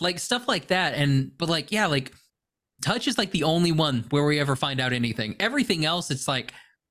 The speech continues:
he always leaves it open-ended because I don't, because, like, y-, it's up to you. Like, is this gonna be a happy ending,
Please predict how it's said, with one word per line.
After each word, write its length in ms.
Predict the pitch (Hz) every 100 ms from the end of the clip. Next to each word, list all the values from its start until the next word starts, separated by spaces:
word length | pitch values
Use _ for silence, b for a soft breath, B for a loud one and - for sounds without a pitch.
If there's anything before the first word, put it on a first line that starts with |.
| -
he 180 | 117 139
always 320 | 156 190 190
leaves 200 | 196 180
it 100 | 185
open-ended 680 | 151 151 147 127 117 82 - b b _ -
because 640 | 131 143 127 117 107 - _ -
I 100 | 139
don't, 300 | 160 180 170 - _
because, 240 | - 139 147
like, 220 | 147 - _ _
y-, 240 | 147 143 - _ _
it's 160 | 165 139
up 140 | 208 -
to 80 |
you. 420 | 165 175 135 113 117 B -
Like, 180 | 135 - -
is 140 | 147
this 160 | 170 165
gonna 200 | 160 156
be 140 | 156
a 60 | 151
happy 380 | 139 143 143 123
ending, 420 | 110 110 120